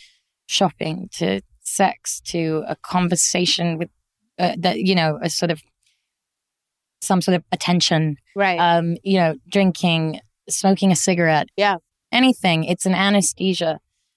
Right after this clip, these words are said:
Speaker 1: Um, but for me, I didn't, there's so many, I don't even know where to begin. Uh, well, I didn't fully relate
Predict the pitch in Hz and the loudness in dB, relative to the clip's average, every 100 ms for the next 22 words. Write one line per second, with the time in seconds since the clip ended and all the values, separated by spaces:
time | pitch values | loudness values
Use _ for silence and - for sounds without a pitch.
0 | _ _ - 175 175 175 165 165 _ _ | _ _ 0 2 4 2 -2 -8 _ _
1 | _ _ _ _ _ _ _ - 170 - | _ _ _ _ _ _ _ -4 -2 2
2 | 208 180 - - - _ _ _ _ _ | 2 2 -4 -16 -18 _ _ _ _ _
3 | _ _ _ - 208 220 214 226 226 196 | _ _ _ 0 4 6 6 6 4 4
4 | 170 165 - - 175 _ - 202 202 202 | 2 -2 -6 -10 -10 _ 0 2 2 0
5 | - 165 - _ - 185 - 185 180 170 | -4 -18 -20 _ -10 -6 -4 -2 -2 -4
6 | 151 - - 180 170 165 156 156 160 170 | -10 -12 -4 -2 -2 -2 -2 -2 -6 -2
7 | 165 156 - _ _ _ _ _ _ - | -2 -2 -8 _ _ _ _ _ _ 0
8 | 180 175 165 165 _ _ _ _ _ _ | 4 4 2 0 _ _ _ _ _ _
9 | - 233 277 294 453 _ _ _ _ _ | -2 2 2 0 _ _ _ _ _ _
10 | _ _ _ _ _ - - - - 240 | _ _ _ _ _ -18 -16 -10 -4 0
11 | 311 330 - 302 294 269 240 226 202 - | 2 2 2 2 4 4 4 4 2 -2
12 | - | -10